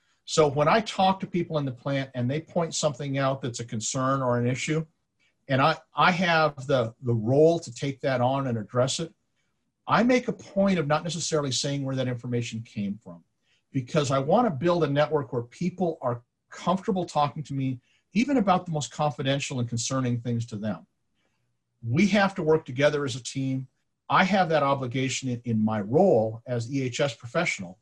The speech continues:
but I want to help them get the job and the, the, the risk addressed. That's the biggest thing. That's what E H S professionals are doing in that consulting role, is building that networking so that they can help the other members of the plant team or the business organization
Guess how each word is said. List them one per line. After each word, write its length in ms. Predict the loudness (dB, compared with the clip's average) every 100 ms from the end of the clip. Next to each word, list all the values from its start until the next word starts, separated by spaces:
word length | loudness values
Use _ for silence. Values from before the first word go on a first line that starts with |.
| _ _ _ _
but 100 | 2
I 60 |
want 240 | 4 4 4
to 60 |
help 280 | 4 4 2
them 220 | 0 0
get 180 | 0 -4
the 80 | -4
job 520 | -2 0 2 0 -2 -4
and 160 | -4
the, 120 | -4 -6
the, 140 | -12 -8
the 80 | -6
risk 440 | 0 0 0 -4 -8
addressed. 540 | -6 -2 -2 -4 -14 _ _ _ _ -4
That's 320 | 0 2 0
the 100 | -4
biggest 400 | -2 -2 -2 -4
thing. 240 | -4 -4 -6 0
That's 260 | 0 2
what 120 | -4 -2
E 120 | 0
H 180 | 0 -2
S 120 | -4
professionals 600 | -6 -6 -6 -6 -6 -6
are 60 |
doing 480 | -4 -2 0 0 -2 -10 _ 2
in 160 | 4
that 200 | 4 2
consulting 640 | -4 -6 0 2 2 0 -2
role, 200 | -2 -4
is 120 | -8
building 460 | -8 0 2 2 2
that 240 | 2 0
networking 640 | 2 2 2 -2 -2 -6 -10 -12 _ _ -8
so 140 | -4
that 120 | 0
they 140 | 2 2
can 200 | 0 -4
help 440 | -6 2 2 2
the 120 | -2
other 220 | 0 2 2
members 400 | 0 -2 -2 -2
of 140 | -4
the 80 | -8
plant 420 | -6 -4 -4 -4
team 320 | -8 -6 -6
or 140 | -6 -4
the 60 |
business 440 | -4 -2 -2 -4 -6
organization 800 | -6 -2 -2 -2 -6 -6 -8